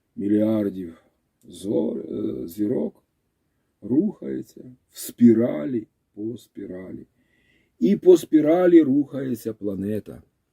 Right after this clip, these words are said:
Аби ми уявили собі, що сонце статичне і нікуди не рухається, то Земля дійсно рухається по колу. Але якщо ми врахуємо те, що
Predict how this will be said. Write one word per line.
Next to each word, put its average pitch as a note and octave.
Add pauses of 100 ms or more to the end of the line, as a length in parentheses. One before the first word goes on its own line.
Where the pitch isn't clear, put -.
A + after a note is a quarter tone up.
(600)
Аби D3
ми E3+
уявили C3+
собі, A#2
що -
сонце C3
статичне D3 (1120)
і G2+
нікуди A#2
не G2
рухається, - (460)
то B2
Земля E3
дійсно G3+
рухається E4
по -
колу. C3+ (840)
Але A#2
якщо C3+
ми B2+
врахуємо A#2+
те, A#2+
що G#2